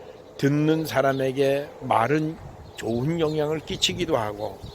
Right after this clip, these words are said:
좋지 못한 영향을 끼칠 수도 있습니다. 그래서 말 한마디에 천냥빚을 갚는다는 말이 있지요. 우리나라 속담에도, 에, 그 말씀 따라서 우리가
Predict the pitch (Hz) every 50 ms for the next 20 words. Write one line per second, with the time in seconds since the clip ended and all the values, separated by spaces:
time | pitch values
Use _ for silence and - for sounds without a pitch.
0 | - - - - - - - - - - 123 120 - - 151 151 143 139 127 120
1 | 117 - 127 131 135 135 131 127 127 127 127 123 127 131 127 - - 135 113 -
2 | - 131 123 117 - - 139 147 165 165 151 - - 131 117 107 107 107 98 98
3 | 90 - - - - - - - - - - - - - - 147 139 139 143 143
4 | 139 135 127 135 135 131 - 135 139 143 143 143 139 135 139 151 156 160 160 156
5 | - - 151 147 143 143 139 135 120 - 139 120 123 143 151 147 - - 131 123
6 | 120 123 123 120 117 123 123 131 139 127 113 107 110 110 113 135 143 135 - -
7 | - 120 107 101 104 - - - - - - - - - - - - - - -
8 | - - - - 139 143 143 135 135 127 131 127 127 123 120 - - - - -
9 | - - - - 143 131 - - 131 127 120 120 120 113 107 110 113 139 170 196
10 | 208 - - - - - - - - 107 104 104 107 104 101 104 101 - - 165
11 | 175 202 220 175 147 139 127 - - 143 135 131 120 - 120 113 117 113 110 -
12 | 110 107 104 - - - - - - - - - - 123 123 127 123 131 127 123
13 | 123 127 131